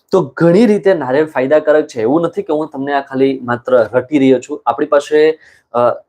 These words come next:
આપણા ઇન્ડિયાના નંબર વન ડાયટિશિયન રુજુતા દિવેકરની એક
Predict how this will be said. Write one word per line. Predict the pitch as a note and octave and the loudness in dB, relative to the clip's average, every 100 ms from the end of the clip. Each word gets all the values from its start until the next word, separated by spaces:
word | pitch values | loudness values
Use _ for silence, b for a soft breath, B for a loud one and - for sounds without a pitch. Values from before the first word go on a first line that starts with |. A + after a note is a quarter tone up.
| _ _ - | _ _ -4
આપણા | C3 C#3 C#3+ C3+ | -2 0 0 -2
ઇન્ડિયાના | C3 C3 C#3 C#3+ | -6 0 2 2
નંબર | B2+ C3 D3 D#3 | -2 -2 2 2
વન | D3+ | 2
ડાયટિશિયન | B2+ C#3+ D3 - A2+ G2+ | 2 0 -2 -10 -16 -14
રુજુતા | A#2+ C3+ C#3 C3+ C#3 | -10 -10 -8 -2 -2
દિવેકરની | B2 C3 C#3+ C#3+ C3+ | 0 0 0 0 0
એક | C3+ | -2